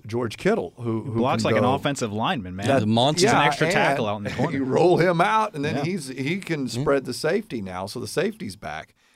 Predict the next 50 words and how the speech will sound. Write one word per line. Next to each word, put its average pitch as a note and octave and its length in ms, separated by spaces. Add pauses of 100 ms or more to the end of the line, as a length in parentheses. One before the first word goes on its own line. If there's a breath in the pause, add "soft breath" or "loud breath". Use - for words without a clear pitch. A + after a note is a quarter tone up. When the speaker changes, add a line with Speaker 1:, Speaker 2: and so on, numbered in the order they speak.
Speaker 3:
Jennings B2 320
is B2+ 100
good, C#3+ 260
too. F3+ 200
I C#3+ 40
mean, C#3 180
heck, F3+ 240
their B2 160
Speaker 1:
Yeah. D3+ 100
Speaker 3:
team F#3 200
is A2+ 80
ridiculous. - 720 (220)
Speaker 1:
You've F#3+ 280
got F#3 300
guys, A#2+ 400
all, G#2 180
that's D#3+ 380
the, C#3+ 100
the B2 220
versatility C3+ 1080 (100)
of G2 180
those G2+ 360
guys. E2 600 (540)
Usually E3+ 440
when C3+ 160
you C#3 100
see C#3 220
guys A#2 340
on A2 140
the F#2+ 80
field, B2+ 400
you G#2 60
say, A2 160
"All G#2 120
right, F#2+ 220
well, F2+ 460
okay, F2+ 340
this G2+ 220
guy, F2+ 300
he's F#2+ 420
not F#2+ 260
running F2+ 260
a D#2 60
pattern D#2+ 460
here, D#2+ 340
or D2 60
he's F#2+ 200
not F2 220
doing F2 280
that." F2 340